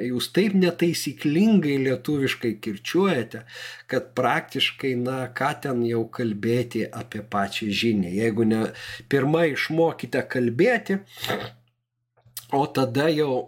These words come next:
a, skelbkite, a, na, mm, teologijos <laughs> mokslą.“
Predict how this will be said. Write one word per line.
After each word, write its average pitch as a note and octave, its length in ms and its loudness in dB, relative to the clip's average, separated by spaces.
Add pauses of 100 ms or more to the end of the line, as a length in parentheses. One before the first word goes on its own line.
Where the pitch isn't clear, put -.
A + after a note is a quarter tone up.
a, A2 400 0
skelbkite, A2 840 -2
a, G2 380 -6 (320)
na, F#2+ 480 -4 (280)
mm, G2 520 -14
teologijos C3+ 1040 0
<laughs> C#3 160 -4
mokslą.“ C3 680 -2